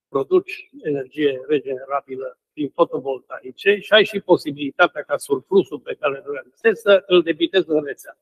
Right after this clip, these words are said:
Asta înseamnă acces la rețea. Dar, atunci când s-a dat, uh, legea asta prosumatorului, s-a omis un lucru foarte important. Această energie trebuie și stocată.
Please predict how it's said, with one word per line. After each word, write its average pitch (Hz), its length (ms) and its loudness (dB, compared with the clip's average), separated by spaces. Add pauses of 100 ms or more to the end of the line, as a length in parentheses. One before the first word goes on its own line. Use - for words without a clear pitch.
(360)
Asta 175 300 4
înseamnă 180 540 4 (120)
acces 160 420 -2
la 170 120 0
rețea. - 360 -8 (1000)
Dar, 170 480 4 (720)
atunci 185 400 2
când 170 160 2
s-a 160 160 2
dat, 170 360 0
uh, 139 440 -2
legea 143 360 0
asta 139 320 -8
prosumatorului, 165 880 -4
s-a - 140 -2
omis 196 520 -4 (400)
un 190 140 8
lucru 196 240 -2
foarte 180 320 2
important. 165 640 0
Această - 420 -2
energie 143 360 0
trebuie 170 280 -6
și - 160 -16
stocată. - 460 -8